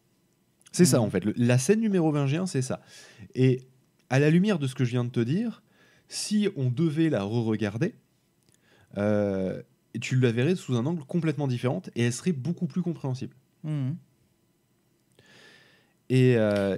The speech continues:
Speaker 2: Et ça,
Speaker 1: et
Speaker 2: c'est
Speaker 1: c'est là où
Speaker 2: Christophe
Speaker 1: c'est
Speaker 2: Lambert, on a du mal à se concentrer quand il parle.
Speaker 1: Quand il fait putain de bordel de merde, de chier, de con de sa race, euh, voilà.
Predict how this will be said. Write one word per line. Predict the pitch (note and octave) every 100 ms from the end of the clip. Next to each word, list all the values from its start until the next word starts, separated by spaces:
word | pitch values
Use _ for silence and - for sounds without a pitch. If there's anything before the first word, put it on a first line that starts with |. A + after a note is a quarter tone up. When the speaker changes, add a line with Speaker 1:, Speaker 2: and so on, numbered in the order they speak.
| -
Speaker 2:
Et |
ça, | B2
Speaker 1:
et | C3+
Speaker 2:
c'est |
Speaker 1:
c'est | -
là | F#3+
où | A3+
Speaker 2:
Christophe | C3
Speaker 1:
c'est | C3+
Speaker 2:
Lambert, | C3 C#3
on | C3+
a | A2+
du | A#2
mal | A#2+
à | A#2+
se |
concentrer | - A#2+ A#2+ - C3+
quand | C3 A#2+
il |
parle. | A#2+ A#2 A#2
Speaker 1:
Quand | C3
il | C3
fait | C3+
putain | C3 C#3+
de | B2
bordel | A2+ A2+
de | G#2+
merde, | A#2
de | G#2
chier, | - B2
de | G#2
con | F2 G#2+
de | G#2
sa | G2
race, | A2 C3 F#2+
euh, | F2+ F2 F2+
voilà. | F#2